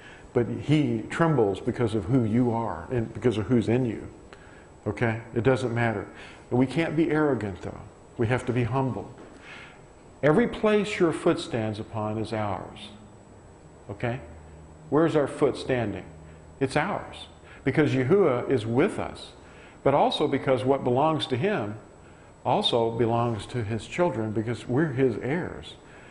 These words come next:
In fact, we're his inheritance, and he is our inheritance.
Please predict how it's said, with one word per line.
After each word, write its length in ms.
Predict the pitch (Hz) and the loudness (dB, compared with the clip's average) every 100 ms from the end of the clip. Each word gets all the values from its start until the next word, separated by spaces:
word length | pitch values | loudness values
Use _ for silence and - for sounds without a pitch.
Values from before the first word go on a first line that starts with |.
| - - | -6 -4
In 100 | 120 | 2
fact, 300 | 156 147 127 | 2 2 4
we're 260 | 156 180 | 4 4
his 260 | 135 165 131 | 4 2 2
inheritance, 760 | 127 139 165 123 104 - - - - - - - - - - - | 0 2 0 0 -6 -12 -14 -20 -20 -20 -20 -20 -20 -20 -12 -2
and 160 | 117 | 0
he 240 | 107 196 165 | 2 4 4
is 160 | - | 4
our 240 | 139 175 143 | 2 2 0
inheritance. 720 | 104 113 95 82 98 - | -2 -2 -4 -6 -12 -16